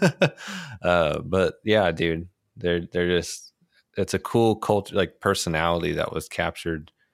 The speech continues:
and, you know, really worked out and fleshed out over years of them figuring out music and their, themselves. And then to be, like I said, supported by funding and great talent, um, all around them.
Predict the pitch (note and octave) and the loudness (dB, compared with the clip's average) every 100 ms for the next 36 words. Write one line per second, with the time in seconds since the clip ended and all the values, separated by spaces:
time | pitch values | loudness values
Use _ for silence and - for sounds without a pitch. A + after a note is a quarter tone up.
0 | _ _ _ D#2+ D#2 D2 D2+ F#2 D#2+ D2+ | _ _ _ -4 -2 -2 -6 -4 -4 -4
1 | - _ - F2+ E2 E2 E2+ - D#2+ D#2+ | -12 _ -4 -2 0 0 0 2 0 0
2 | D#2 - E2+ - E2 D#2+ D#2+ E2 E2 E2 | -2 -2 0 0 -2 -2 -4 -2 -2 -2
3 | D#2+ D2+ D2+ E2 D#2 - - _ F2+ E2 | -2 -6 -4 -4 -4 -10 -20 _ -4 -2
4 | D#2 D#2 E2 E2 E2 E2 D2+ D#2+ D#2 - | -2 -2 -2 -4 -4 -4 -6 -8 -10 -12
5 | - D#2 E2 - D#2+ - D#2+ D#2+ D2+ - | -8 -6 -6 -8 -6 -2 0 0 -2 -10
6 | _ _ _ _ _ _ - E2+ D#2+ D2+ | _ _ _ _ _ _ -6 0 0 -2
7 | - D#2+ D#2+ D#2 - _ F2+ D#2+ - D#2+ | -4 -2 -2 -2 -6 _ -4 -4 -2 -2
8 | D2 - _ _ - - D#2 F#2+ F2+ D2+ | -2 -10 _ _ -10 -8 -2 2 2 0
9 | D2 D2 D2 _ - F#2 F2 F2 E2 D2+ | -2 -2 -4 _ -2 0 0 0 -2 -6
10 | D2+ E2+ E2 - D#2+ D#2+ D2+ - _ _ | -4 -4 -4 -4 -2 -2 -4 -10 _ _
11 | F2+ D2+ D2 D#2+ E2+ D2+ D2 D#2+ D#2+ D2+ | -10 -8 -8 -4 -2 0 0 0 0 -2
12 | D2+ | -4